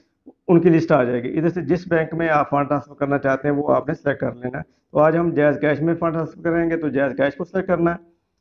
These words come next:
उसके बाद आपने आईबैन या account number, इनमें से एक चीज़ select करनी होती है। आईबैन चौबीस तीन सौ का ये भी account number होता है। अगर आपको आईबैन मालूम है वो select कर लें, नहीं तो simple जो आपका account है वो select करें। जिस account में आप fund transfer करना चाहते हैं आपने उस account को लिख लेना है।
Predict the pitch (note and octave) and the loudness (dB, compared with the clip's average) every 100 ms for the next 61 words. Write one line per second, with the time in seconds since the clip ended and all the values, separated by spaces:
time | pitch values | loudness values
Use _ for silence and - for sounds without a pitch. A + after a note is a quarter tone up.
0 | _ - D#3+ G3 F3+ D#3 D#3 D#3 - D#3 | _ -10 -2 2 4 4 2 -2 -4 2
1 | D3+ D3 D#3+ F#3 F3 - - D#3+ E3 F3 | 2 2 -2 -2 -8 -8 0 2 2 0
2 | F3 E3+ D#3+ C#3 C#3 C#3+ C3+ C3+ C3+ - | 2 2 2 2 -2 -2 -2 -4 -6 -16
3 | _ _ - F3 F3 F3 F3 F3 E3+ E3+ | _ _ -6 0 4 4 2 2 2 2
4 | D#3+ - C#3+ - C3 C#3 C3+ C3+ C3 C#3 | -2 0 -2 0 0 2 0 -2 -4 0
5 | D#3 E3+ E3 E3 D3+ D3+ D3 E3+ F3 D3+ | 2 4 4 2 2 0 2 0 0 -4
6 | - E3+ E3 D#3+ C#3 D3+ E3+ F3 D#3 E3 | -2 0 0 2 2 2 2 2 2 2
7 | E3+ E3 D3+ - C#3+ - _ - D#3 D#3+ | 2 0 0 2 0 0 _ 0 4 4
8 | D#3 D3 D3 D#3 F3 E3 D#3+ D#3 D#3+ D3+ | 4 2 2 2 0 2 2 0 0 0
9 | C3+ D3+ D#3+ D#3 D#3 D3+ D#3 D#3 D3+ D3+ | -2 -2 -4 -4 -2 -2 -4 -4 -4 -2
10 | D3+ C#3+ - D3 D#3+ D3+ D3 C#3+ C3+ C3+ | 0 -2 -2 -4 -2 0 2 2 2 -2
11 | C3 C3+ C#3 C3 D3+ E3+ E3 D#3 D#3 - | -2 -2 -2 -4 -4 -4 -2 -2 -2 -6
12 | _ _ _ F3+ F3 F#3 E3+ E3 E3 D#3+ | _ _ _ 0 4 6 6 6 4 4
13 | D#3 D3+ D#3 D#3 D#3 D3 D3 C#3+ C#3+ D3+ | 0 -2 -2 -4 -4 -2 0 0 0 2
14 | D3+ C#3 D#3 D#3 D#3 D3+ C#3 C3+ E3 D3+ | 0 0 -2 -6 -6 -2 -2 -2 -4 -6
15 | A2+ A#2 A#2 A#2+ | -4 -8 -8 -12